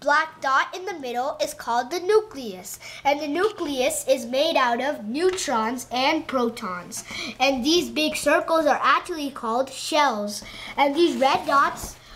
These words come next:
are orbiting, these red dots are orbiting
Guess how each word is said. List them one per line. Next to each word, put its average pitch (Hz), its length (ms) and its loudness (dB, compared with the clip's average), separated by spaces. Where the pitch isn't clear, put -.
are 185 260 2
orbiting, 294 800 2
these 294 180 -2
red 339 240 4
dots 294 320 2
are 294 140 0
orbiting 302 720 0